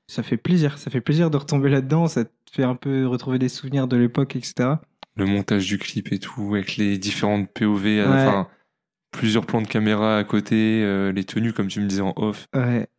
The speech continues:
Speaker 1: ouais, tu sens que, que c'était loin, mais, mais ouais.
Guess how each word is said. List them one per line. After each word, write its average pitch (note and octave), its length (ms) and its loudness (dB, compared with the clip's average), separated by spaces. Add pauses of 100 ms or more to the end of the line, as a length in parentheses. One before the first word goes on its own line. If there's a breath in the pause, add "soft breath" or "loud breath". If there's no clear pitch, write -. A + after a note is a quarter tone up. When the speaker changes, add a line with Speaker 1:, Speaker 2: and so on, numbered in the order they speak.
(160)
Speaker 1:
ouais, B2 200 -2
tu - 160 -4
sens B2+ 260 0
que, A2+ 600 -2 (260)
que C3 100 -4
c'était B2 320 -2
loin, F#3 380 6
mais, A2+ 540 4
mais A2+ 260 4
ouais. A#2 220 2